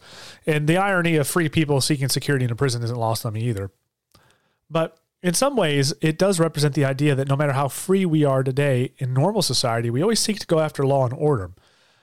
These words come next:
And we never truly want to be a hundred percent free. But the level of freedom can be, that a hundred percent freedom,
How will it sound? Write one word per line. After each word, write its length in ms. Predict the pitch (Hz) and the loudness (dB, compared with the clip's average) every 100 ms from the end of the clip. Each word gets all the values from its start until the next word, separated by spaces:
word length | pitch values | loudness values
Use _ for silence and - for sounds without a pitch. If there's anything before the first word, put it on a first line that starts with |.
| _ - | _ -4
And 120 | 127 | 2
we 80 | 151 | 2
never 180 | 233 262 | 2 0
truly 240 | - 226 | 2 2
want 160 | 185 170 | 2 2
to 60 | |
be 100 | 151 | 2
a 80 | 135 | 0
hundred 380 | 110 151 143 131 | 0 0 2 2
percent 460 | 135 117 - 117 - | 0 -2 0 -2 -2
free. 360 | 185 170 101 | 0 2 0
But 200 | 104 139 - - | -4 -8 -12 -2
the 100 | 147 | 2
level 260 | 190 208 190 | 2 2 0
of 80 | |
freedom 400 | - - 196 165 | 0 0 2 2
can 220 | 151 147 131 | 0 -2 0
be, 320 | 131 127 120 _ _ _ _ _ - | 2 0 -2 _ _ _ _ _ -2
that 240 | 160 - 147 | -2 -2 -2
a 60 | |
hundred 200 | 165 285 | -2 0
percent 260 | 214 214 170 | 0 0 0
freedom, 600 | - 175 151 139 131 | 0 2 2 0 -2